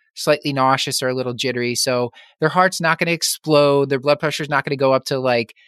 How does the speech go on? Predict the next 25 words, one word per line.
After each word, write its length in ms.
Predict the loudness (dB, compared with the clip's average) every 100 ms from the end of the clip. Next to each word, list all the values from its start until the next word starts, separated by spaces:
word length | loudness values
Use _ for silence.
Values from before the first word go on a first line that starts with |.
| _ -4
you 100 | 0
know, 300 | 2 2 0
emergen-, 440 | 0 2 2 -2
hypertensive 580 | -2 -2 -2 -2 -4 -2
emergency 600 | -2 0 -2 -2 -4 -2
levels, 560 | 0 0 0 -2 -2 -4
and 100 | -4
they're 100 | -4
gonna 140 | -2
stroke 400 | -4 0 0 0
out. 280 | 2 0 0 0
They, 240 | 0 0 -2
there's 200 | -2 -2
just, 300 | -4 -6 -12 _ _ _ _
they 240 | -6 0 2
might 160 | 2
just 160 | 0 0
get 120 | 0
a 40 | 2
little 160 | 2
bit 180 | 0 -2
too 120 | -4
much 220 | -4 -2
nicotine. 460 | -6 -6 -8 -10 -6
So, 440 | -4 -2 -2 -4